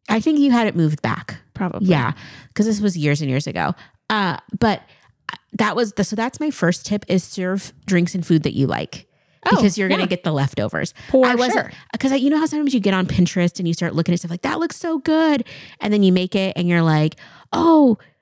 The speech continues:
Speaker 1: so good, but not for me."
Speaker 2: Yeah.
Speaker 1: And so I, I learned a, a lesson that day 'cause I still have a bottle of tequila from the event and real, 'cause I don't like
Speaker 2: For
Speaker 1: tequila.
Speaker 2: that many years?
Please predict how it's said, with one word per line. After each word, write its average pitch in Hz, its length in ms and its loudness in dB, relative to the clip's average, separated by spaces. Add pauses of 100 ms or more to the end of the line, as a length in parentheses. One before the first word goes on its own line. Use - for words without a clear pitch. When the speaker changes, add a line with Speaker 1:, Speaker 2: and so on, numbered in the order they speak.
(140)
Speaker 1:
so 294 340 -6
good, 269 200 2
but 240 100 2
not 214 240 2
for 190 160 2
me." 151 420 2
Speaker 2:
Yeah. 208 220 0
Speaker 1:
And 196 160 -2
so 160 480 0
I, 170 220 0 (100)
I 185 100 -2
learned 202 240 2
a, 196 140 2 (100)
a 170 40 2
lesson 165 340 -2
that 139 100 -2
day 147 120 0
'cause - 160 -8
I 196 80 -4
still - 280 -4
have 170 140 4
a 156 80 8
bottle 143 340 2
of 139 140 -2
tequila 127 580 -2
from 160 220 2
the 147 120 2
event 139 260 0
and 156 120 0
real, 156 160 4
'cause - 200 -6
I 165 80 -4
don't 165 140 -2
like 170 120 -2
Speaker 2:
For - 40 -12
Speaker 1:
tequila. 220 260 0
Speaker 2:
that 220 80 2
many 226 160 4
years? 220 280 -2